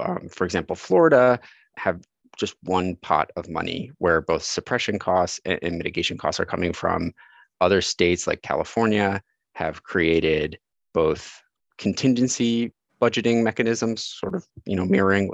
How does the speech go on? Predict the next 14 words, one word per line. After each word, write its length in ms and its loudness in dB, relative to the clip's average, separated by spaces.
the 80 0
federal 360 2
level, 400 2
and 280 2
have 340 -4
invested 400 -10
their 200 -4
own 200 0
funds 640 -6
specifically 760 -2
in, 260 0
in 180 -4
mitigation. 680 -4
So, 400 4